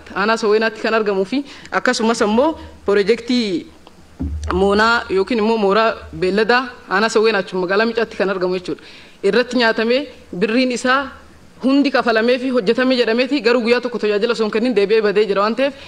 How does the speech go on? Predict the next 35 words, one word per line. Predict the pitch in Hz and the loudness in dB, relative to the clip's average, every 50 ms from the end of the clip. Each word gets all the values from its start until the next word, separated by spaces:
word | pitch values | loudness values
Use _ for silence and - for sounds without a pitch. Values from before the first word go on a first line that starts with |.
| - - - - - | -20 -20 -12 -4 -2
uummanni | 208 233 240 254 240 233 | 2 2 4 4 4 2
immoo | 247 240 240 240 | 2 2 2 0
achirraa | 233 - 226 233 226 226 214 | 0 0 0 0 0 0 0
buqqa'e | 247 - 269 269 311 302 - - - - - - | 0 0 0 0 0 -2 -4 -12 -18 -16 -10 -6
misooma | 196 185 240 247 247 240 226 | -4 0 2 2 2 2 0
sanirraa | 240 233 240 208 220 208 | 0 0 0 0 0 0
fayyadamaa | 202 208 202 196 226 233 240 | 0 0 0 2 2 0 0
hin | 247 240 | 0 0
taane | 254 254 262 262 285 311 - - - - - - - - - - - | 0 0 0 0 0 -2 -4 -8 -12 -14 -18 -18 -20 -18 -12 -6 -4
misoomni | 202 202 208 254 247 254 262 262 262 | -2 -2 2 2 2 2 2 0 0
sun | - 247 226 | 0 0 0
immoo | 220 233 247 262 302 339 - - | 2 2 4 4 2 2 2 2
hojjetee | 226 226 185 175 214 208 240 277 | 0 0 2 0 -2 0 0 0
uummata | 254 233 247 - | 0 0 -2 -2
saniin | - 254 220 214 208 | -2 -2 -2 -2 0
tajaajile | 247 262 247 226 220 196 233 254 277 | 0 0 2 2 0 0 0 0 0
uummanni | - 214 220 240 247 240 226 | 0 2 2 2 2 2 2
immoo | 240 262 294 294 - - 185 | 2 2 2 0 0 -2 -6
bakka | - - 214 | -6 -6 -6
isaas | 196 262 269 226 | -4 -4 -4 -2
hin | 226 214 208 | -2 -2 0
taa'uu | 247 240 247 233 | 0 0 2 2
hin | 233 | 2
dandeenye | 233 233 196 208 202 202 220 | 2 2 2 2 2 2 0
waan | 233 240 | 0 0
ta'eef | - 269 285 294 - - - - - - - - | 0 0 -2 -2 -4 -10 -20 -20 -20 -12 -4 0
gaafii | 190 208 185 214 220 | 0 0 0 0 -2
kanaafis | 240 220 208 214 202 240 226 - - - - | 0 2 2 0 0 -2 -6 -6 -8 -8 -6
mootummaan | 190 185 175 180 190 202 202 208 | -4 -4 -4 -2 -2 -2 0 0
naannoo | 208 208 214 208 202 | 0 2 2 0 0
Oromiyaa | 185 180 190 190 | 0 0 0 0
maal | 202 202 202 | 2 0 0
yaada | 190 175 170 180 175 | 0 0 0 0 -2
kan | 196 196 208 | 0 0 0
jedhu. | 240 233 269 | 0 0 -2